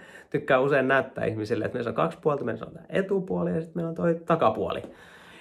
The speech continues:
Eli meissä kaikissa on kaksi puolta, myös sinussa se puoli, mistä kaikkea tykkää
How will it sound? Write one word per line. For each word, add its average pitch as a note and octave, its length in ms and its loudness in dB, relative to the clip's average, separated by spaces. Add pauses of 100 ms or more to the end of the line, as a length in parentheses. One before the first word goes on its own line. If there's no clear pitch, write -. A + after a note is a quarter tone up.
Eli C3+ 180 6
meissä D3+ 260 0
kaikissa F3 600 2
on B2 80 -2
kaksi E3 340 4
puolta, C3+ 500 2 (420)
myös C#3 340 -2
sinussa C3+ 540 0
se - 180 -2
puoli, B2+ 440 2
mistä A#2 260 -6
kaikkea - 420 -2
tykkää - 480 -10